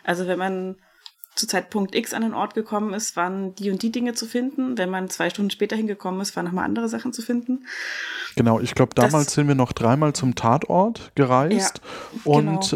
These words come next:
Speaker 1: genau.
Speaker 2: äh, der, äh, Zugbegleiter, ich glaub, so heißt das Originalwort,
Speaker 1: Mhm.
Speaker 2: aber, ähm, der Zugbegleiter, äh, läuft halt durch den Wagen und ist dementsprechend an verschiedenen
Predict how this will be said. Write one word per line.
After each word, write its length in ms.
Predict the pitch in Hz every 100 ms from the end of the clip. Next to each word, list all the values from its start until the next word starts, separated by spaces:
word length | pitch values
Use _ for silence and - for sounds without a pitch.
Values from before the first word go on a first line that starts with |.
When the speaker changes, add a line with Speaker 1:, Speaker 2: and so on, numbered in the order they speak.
| -
Speaker 1:
genau. 340 | 139 131 123
Speaker 2:
äh, 40 | 123 -
der, 460 | 127 120 117 117 113 _ _ _ _ _ _ _ - -
äh, 180 | 120 113
Zugbegleiter, 1080 | - 185 - 143 - 104 104 120 147 180 226 - _ _
ich 120 | - -
glaub, 200 | 113 107
so 260 | 123 117
heißt 280 | 113 120 -
das 180 | 117 -
Originalwort, 720 | 113 - 107 107 - 175 -
Speaker 1:
Mhm. 220 | 190 208
Speaker 2:
aber, 240 | 110 113 113 - - - - _ -
ähm, 360 | 127 120 120
der 220 | 117 120
Zugbegleiter, 1300 | - 175 - 160 139 120 139 - 139 139 135 - 131 123
äh, 40 | -
läuft 680 | 120 117 117 151 190 -
halt 280 | 139 131 131
durch 240 | 151 185 -
den 240 | 131 113
Wagen 460 | 101 104 165 170 147
und 200 | 139 -
ist 260 | 127 -
dementsprechend 720 | 139 151 143 - - 131 143
an 160 | 123 127
verschiedenen 840 | - 127 - 151 156 135 131 131